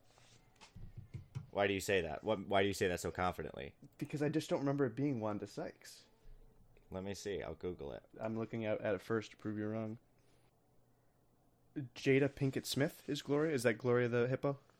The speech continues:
Speaker 1: Oh.
Speaker 2: You're
Speaker 1: I thought
Speaker 2: so
Speaker 1: Wanda
Speaker 2: racist,
Speaker 1: Sykes was
Speaker 2: dude.
Speaker 1: the hippo. Oh, dude. Well, Jada Pinkett Smith sounds nothing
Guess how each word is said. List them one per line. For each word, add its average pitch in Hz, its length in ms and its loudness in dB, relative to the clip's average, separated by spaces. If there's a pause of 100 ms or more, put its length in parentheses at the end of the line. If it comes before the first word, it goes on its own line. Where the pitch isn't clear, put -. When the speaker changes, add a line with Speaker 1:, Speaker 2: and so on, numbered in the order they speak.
(280)
Speaker 1:
Oh. 85 280 0 (540)
Speaker 2:
You're 131 80 0
Speaker 1:
I - 40 -6
thought 202 100 -2
Speaker 2:
so 156 100 4
Speaker 1:
Wanda 113 280 4
Speaker 2:
racist, 156 100 4
Speaker 1:
Sykes 107 400 4
was 101 160 2
Speaker 2:
dude. - 100 -4
Speaker 1:
the - 40 -6
hippo. - 280 -2 (120)
Oh, 160 140 10
dude. - 240 -2 (320)
Well, 170 120 6
Jada 220 240 6
Pinkett 214 260 2
Smith 185 240 0
sounds 127 340 0
nothing 104 680 0